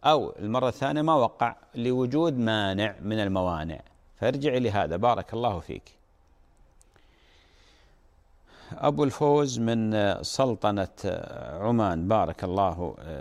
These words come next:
فيه. طبعا أبو الفوز يقول متزوج وعمره اثنين وثلاثين سنة، ابنة خالة،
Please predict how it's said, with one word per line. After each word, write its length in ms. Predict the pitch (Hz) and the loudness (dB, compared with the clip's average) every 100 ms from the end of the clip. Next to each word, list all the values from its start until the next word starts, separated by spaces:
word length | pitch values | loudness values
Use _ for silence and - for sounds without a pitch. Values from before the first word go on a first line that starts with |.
| 69 | -10
فيه. 380 | - 123 143 127 - - - _ - - | -2 2 2 0 -10 -20 -20 _ -20 -4
طبعا 300 | - - 117 | 0 0 0
أبو 120 | 120 117 | 0 0
الفوز 520 | - 123 113 104 101 98 90 - | 0 2 2 0 2 2 2 0
يقول 320 | 104 - 110 | -2 0 -2
متزوج 640 | 104 104 98 110 101 95 - 95 | -2 -2 2 2 2 0 -2 -2
وعمره 540 | 82 90 92 110 101 | -2 -4 -2 -2 -2
اثنين 320 | - 107 101 | -2 -2 -2
وثلاثين 500 | 87 95 92 85 92 | -2 -2 -2 -2 -4
سنة، 320 | - 110 127 127 - - _ - - | -2 -2 -2 -6 -12 -20 _ -20 -6
ابنة 300 | 123 101 90 - | -2 -2 -4 -4
خالة، 440 | - 90 64 65 | -2 -2 -2 -6